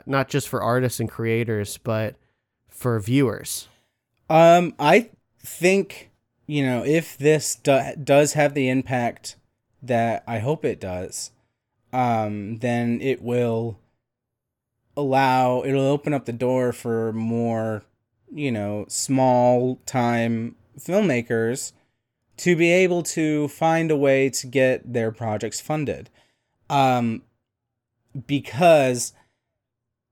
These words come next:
Speaker 2: it is fucking expensive to
Speaker 1: Mm-hmm.
Speaker 2: make a movie. It is absolutely insane. You look at these, like, big, big, big, big movies, like, take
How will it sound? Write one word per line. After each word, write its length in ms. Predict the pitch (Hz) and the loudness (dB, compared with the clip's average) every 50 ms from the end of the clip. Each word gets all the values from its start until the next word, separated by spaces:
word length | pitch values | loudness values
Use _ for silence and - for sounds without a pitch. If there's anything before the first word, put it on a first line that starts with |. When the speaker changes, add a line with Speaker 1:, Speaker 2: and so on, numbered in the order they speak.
| _ _ _ | _ _ _
Speaker 2:
it 340 | - 190 214 214 214 - _ _ _ _ _ - | 2 4 4 4 4 0 _ _ _ _ _ -2
is 420 | 160 151 147 143 143 127 - - _ _ _ _ _ - - - - - | 2 2 4 4 2 0 -4 -8 _ _ _ _ _ -20 -20 -20 -6 2
fucking 440 | - 175 180 190 - - 196 196 190 | 4 4 4 4 2 0 -2 0 -2
expensive 960 | 175 139 - - - - - 135 120 117 113 - - 92 80 62 - - _ _ _ _ _ _ _ _ _ _ _ _ _ _ _ _ - | -4 -6 -6 -8 -8 -4 -2 -2 -2 -2 -2 -4 -6 -6 -8 -10 -12 -18 _ _ _ _ _ _ _ _ _ _ _ _ _ _ _ _ -6
to 640 | - - - 147 135 127 123 123 123 123 123 123 | -4 0 2 2 4 4 4 2 2 0 0 -2
Speaker 1:
Mm-hmm. 160 | 117 - 131 131 | -2 -2 0 0
Speaker 2:
make 220 | 131 127 123 127 | 0 0 0 0
a 40 | 120 | -2
movie. 480 | 113 104 98 87 - - - - - _ _ _ _ _ | -2 -4 -6 -8 -10 -12 -16 -18 -20 _ _ _ _ _
It 140 | - 151 143 | -2 -2 0
is 140 | 147 139 143 | 2 2 4
absolutely 580 | 147 147 147 - - 151 147 147 139 139 139 131 | 4 4 4 2 0 0 0 2 2 2 2 0
insane. 540 | 127 120 - - - 117 107 87 87 107 135 | 0 -2 -4 -4 -4 -6 -6 -6 -6 -4 0
You 140 | 151 165 | 2 4
look 180 | 160 190 208 214 | 6 4 4 4
at 120 | 240 202 - | 2 0 2
these, 240 | 214 190 185 170 165 | 2 2 2 2 4
like, 260 | 165 156 156 139 120 | 4 4 4 2 2
big, 380 | - 147 139 139 143 131 127 123 | 4 6 8 8 8 6 2 2
big, 320 | 135 131 127 123 117 120 | 2 2 2 2 0 -2
big, 320 | - 131 120 117 110 117 117 | 0 0 0 0 -2 -4 -4
big 280 | 123 117 110 107 123 | -2 -2 -2 -2 -2
movies, 540 | 135 151 156 151 143 143 139 135 131 120 123 | 0 0 2 2 4 4 4 2 2 0 -2
like, 380 | 117 101 101 98 87 - _ _ _ _ _ _ _ _ _ _ _ _ _ _ _ _ _ _ | -4 -4 -4 -4 -6 -10 _ _ _ _ _ _ _ _ _ _ _ _ _ _ _ _ _ _
take 540 | - 147 151 143 139 - - - - - | 0 2 2 2 2 0 -6 -18 -18 -20